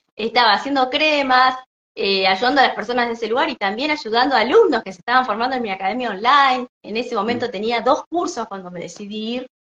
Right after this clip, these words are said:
Speaker 1: Ahora
Speaker 2: ¿Cómo,
Speaker 1: ya son
Speaker 2: cómo?
Speaker 1: como siete formaciones. <laughs>
Speaker 2: Sí, es, ahí estuve espiando la, la, la página y hay va-, varias formaciones y de hecho hay un, un lanzamiento que, que, que más adelante si querés conversamos sobre eso.
Speaker 1: Sí.
Speaker 2: Pero co-, ¿cómo su-,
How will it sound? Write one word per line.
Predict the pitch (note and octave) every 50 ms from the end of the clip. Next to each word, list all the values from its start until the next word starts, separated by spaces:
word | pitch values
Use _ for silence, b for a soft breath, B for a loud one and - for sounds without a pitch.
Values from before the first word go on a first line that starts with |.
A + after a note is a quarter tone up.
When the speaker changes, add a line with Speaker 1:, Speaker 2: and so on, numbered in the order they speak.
| _ _ _ _ _ _ _ _ _ _ -
Speaker 1:
Ahora | - - A#3+ A#3+
Speaker 2:
¿Cómo, | - - G#3+
Speaker 1:
ya | G#3 G3
son | A#3 A#3+ -
Speaker 2:
cómo? | D#4
Speaker 1:
como | C#4+ C4 A3 F3+
siete | - - A#3 A#3 A3+ A3
formaciones. | - G3 G3+ A3 A#3 A3+ - C#4+ C#4 B3+ A3 G#3+ A#3 A#3+ A3+ - _ _ -
<laughs> | D4+ C4+ - _ - _ _
Speaker 2:
Sí, | - - - G#3 A#3+ C4 B3
es, | A3 G3 - - -
ahí | E3+ F#3+ G3+ G3+ - D3+
estuve | D3+ D3+ - E3+ F3 G3
espiando | F#3+ F#3+ - E3 E3 F#3+ F3 E3
la, | D#3+ C#3 B2 A#2+
la, | B2+ B2+ B2 A#2+
la | B2+ A#2+ A#2+
página | - D#3 D#3+ - - F3+ C#3+
y | C3+ C3+
hay | C3+ C3+ C3+
va-, | B2+ D3 - - C3+
varias | B2+ C3 C3 D3+ D#3+ D#3+
formaciones | - C3 B2 B2 A#2+ - C3+ C3+ D3+ E3+ E3 C#3+
y |
de | B2+ A#2+ A#2+
hecho | B2 - D3+ C#3 C3 B B B B B
hay | - C3 C#3 C#3+
un, | D3 C#3+ A#2+
un | C3 C3+ C3+ B2+ B2+
lanzamiento | B2+ C3 B2+ - B2+ A#2+ A#2+ B2+ C#3 D3 D#3+ E3+ D#3+ G3 G#3 A3 A3 G#3 -
que, | - A#2 G#2+ G#2+
que, | - - A2+ G#2 G2+ -
que | _ - A2+
más | A2 A2+ A#2+ B2+
adelante | C3 A#2+ A#2+ B2+ C3 C#3 C#3+
si | C3 - A#2
querés | A#2 A#2 B2 A#2+
conversamos | - C#3 A#2+ A#2 A#2+ - B2+ C3 C3+ C3+ C#3
sobre | B2 A2+ A#2+ B2+
eso. | D3 - G#3 A3 A#3 B3+ b b b b b b b b b b b _ _ _ _
Speaker 1:
Sí. | - - G#3+ G#3 G3+ -
Speaker 2:
Pero | - E3+ F3+ F3+
co-, | - G3+ -
¿cómo | - - A3 C#4 F4
su-, | - - - -